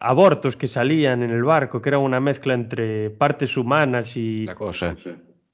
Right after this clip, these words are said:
Speaker 1: Sí, sí, sí, eran como
Speaker 2: Sí.
Speaker 1: una mezcla entre tornillos, ruedas
Speaker 2: Cosa,
Speaker 1: y
Speaker 2: sí.
Speaker 1: partes humanas y... y me, me acabo de acordar ahora cuando le dijiste lo de los horrores, los engendros que <laughs> podríamos generar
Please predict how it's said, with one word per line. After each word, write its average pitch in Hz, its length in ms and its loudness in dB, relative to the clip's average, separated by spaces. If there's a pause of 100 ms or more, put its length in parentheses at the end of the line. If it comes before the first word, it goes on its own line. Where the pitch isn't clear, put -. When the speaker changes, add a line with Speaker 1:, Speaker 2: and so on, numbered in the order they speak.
Speaker 1:
Sí, 160 260 4
sí, 147 220 0
sí, 131 200 2
eran 151 180 4
como 170 160 0
Speaker 2:
Sí. - 20 4
Speaker 1:
una 160 120 4
mezcla 156 300 2
entre 127 680 0 (1000)
tornillos, 165 680 4
ruedas 185 520 4
Speaker 2:
Cosa, - 140 -4
Speaker 1:
y 131 180 0
Speaker 2:
sí. 127 40 -4
Speaker 1:
partes 151 440 -2
humanas 147 540 2
y... 120 460 -4 (720)
y 123 140 0
me, 117 140 2
me 127 100 2
acabo 180 220 4
de 190 60 8
acordar 156 380 4
ahora 123 220 4
cuando 123 180 2
le 123 60 2
dijiste 131 340 -2
lo 127 100 0
de 123 60 2
los 120 200 0
horrores, 113 360 0
los 110 180 -2
engendros 131 500 0
que - 140 -8
<laughs> - 120 -10
podríamos 135 400 2
generar 113 580 -2